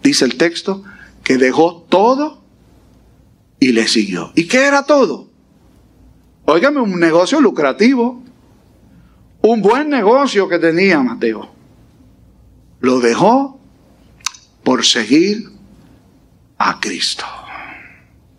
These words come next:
Y luego el texto nos dice Y no determina cuándo, si fue inmediato o un poco después, que Mateo hizo una gran fiesta en su casa e invitó a sus amigos. ¿Quiénes podían as-, quiénes podían ser los amigos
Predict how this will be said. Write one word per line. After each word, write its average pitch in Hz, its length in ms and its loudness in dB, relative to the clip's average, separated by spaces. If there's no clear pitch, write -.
Y 127 80 4
luego 220 220 2
el 262 80 -2
texto 214 360 -2
nos 208 140 0
dice 147 400 -2
Y 151 80 2
no 175 160 2
determina 190 500 2
cuándo, 202 360 0
si 190 140 2
fue 165 140 4
inmediato 170 600 0
o 156 180 0
un 139 120 -2
poco 170 240 2
después, - 680 -4
que 170 80 2
Mateo 208 440 2
hizo 208 220 0
una 196 220 0
gran 196 280 2
fiesta 240 360 0
en 175 80 0
su 185 140 -2
casa 190 440 -2
e 214 100 4
invitó 226 400 0
a 285 80 0
sus 262 180 -2
amigos. 262 460 2
¿Quiénes 226 240 2
podían 214 340 2
as-, - 400 -8
quiénes 202 200 0
podían 190 340 2
ser 190 160 0
los 175 120 4
amigos 165 680 -2